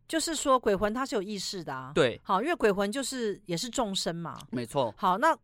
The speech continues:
Speaker 1: 鬼魂是怎么来的？也是从六道众生当中的轮回进入的嘛。
Speaker 2: 嗯。
Speaker 1: 所以呢，其实我们如果作恶多端，我们也有可能变成鬼魂啊。
Speaker 2: 我们也会变成鬼魂。
Speaker 1: 对啊，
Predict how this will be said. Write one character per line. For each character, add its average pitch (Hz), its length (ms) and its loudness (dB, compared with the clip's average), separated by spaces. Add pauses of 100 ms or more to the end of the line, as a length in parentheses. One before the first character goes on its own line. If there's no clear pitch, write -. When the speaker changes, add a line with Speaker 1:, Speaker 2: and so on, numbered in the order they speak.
(120)
Speaker 1:
鬼 214 120 6
魂 214 200 2
是 302 100 -4
怎 214 160 -2
么 165 80 -4
来 143 240 -4
的？ 143 280 -10 (200)
也 196 140 0
是 294 160 -2
从 196 260 -4
六 247 180 4
道 202 220 4
众 196 240 -2
生 180 220 0
当 175 200 2
中 175 200 -2
的 165 120 0
轮 160 300 -4
回 151 180 -4
进 156 240 -6
入 156 160 -6
的 - 140 -18
嘛。 82 140 -18
Speaker 2:
嗯。 139 260 0 (240)
Speaker 1:
所 - 180 2
以 320 100 6
呢， 220 200 0
其 233 240 -4
实 202 380 -2 (120)
我 185 140 2
们 180 180 0
如 214 120 0
果 214 120 4
作 214 240 2
恶 202 60 4
多 190 160 0
端， 165 240 0
我 156 80 -2
们 160 100 -2
也 170 80 0
有 190 80 2
可 190 120 -4
能 151 100 -4
变 196 140 -2
成 180 140 -2
鬼 165 120 0
魂 135 40 2
啊。 - 20 4
Speaker 2:
我 - 20 2
们 131 100 2
也 127 80 4
会 131 120 6
变 - 120 6
成 120 140 -2
鬼 113 160 -6
魂。 - 80 -12
Speaker 1:
对 247 180 4
啊， 220 200 4